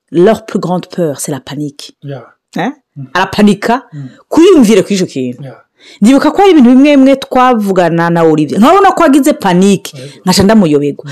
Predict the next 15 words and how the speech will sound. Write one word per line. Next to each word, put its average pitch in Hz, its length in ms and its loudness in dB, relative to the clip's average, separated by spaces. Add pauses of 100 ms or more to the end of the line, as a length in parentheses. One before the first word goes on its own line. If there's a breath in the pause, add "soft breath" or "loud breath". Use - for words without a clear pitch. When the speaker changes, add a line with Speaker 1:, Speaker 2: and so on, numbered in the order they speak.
Speaker 1:
Nti, 302 140 -2
"Ko 320 220 -2
Olivier 175 300 0
nsanzwe 214 340 2
nzi 185 240 0
ari 175 120 -2
umusanga? 127 580 -8
Speaker 2:
Mm. 131 160 -18 (260 loud breath)
Speaker 1:
Ko - 100 -4 (120)
nsanzwe 311 400 2
nzi 240 180 0
ashwashwanutse? 135 920 -6 (220 loud breath)
Ko - 180 -2
nsanzwe 381 360 0
nzi 339 160 0